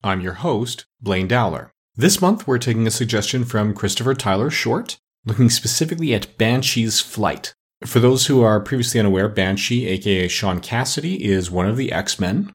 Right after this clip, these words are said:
He's one of the ones that actually appeared originally during the Silver Age, and then was reintroduced to the team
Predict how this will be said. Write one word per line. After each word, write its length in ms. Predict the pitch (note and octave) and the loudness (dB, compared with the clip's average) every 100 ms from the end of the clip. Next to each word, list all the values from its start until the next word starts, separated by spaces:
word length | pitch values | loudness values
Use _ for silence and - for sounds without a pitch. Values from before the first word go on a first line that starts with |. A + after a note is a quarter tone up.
| _ | _
He's 180 | F#2+ F2 | -4 2
one 120 | G2 | 2
of 40 | |
the 60 | F#2 | 2
ones 240 | F2+ F2+ | 2 0
that 300 | - - - | -2 -8 -8
actually 320 | - F2+ - F2+ | -8 -6 -4 -4
appeared 360 | - A2+ G2 | -4 0 0
originally 400 | F2+ F#2 G#2 A2 | 2 2 2 0
during 220 | F#2 F2+ | 2 0
the 80 | E2 | 0
Silver 460 | E2 - B2 A#2+ F#2 | 0 2 2 2 -2
Age, 420 | - E2+ B2 - _ _ _ | -2 -4 -4 -8 _ _ _
and 240 | F2+ E2+ | 0 0
then 140 | E2+ | 0
was 260 | E2+ F2 E2+ | 0 0 2
reintroduced 640 | G2+ G2 - F2+ G2+ - | 4 4 2 2 2 2
to 60 | - | -2
the 100 | F2 | -2
team 440 | - F#2+ F2+ D#3+ | -2 0 2 0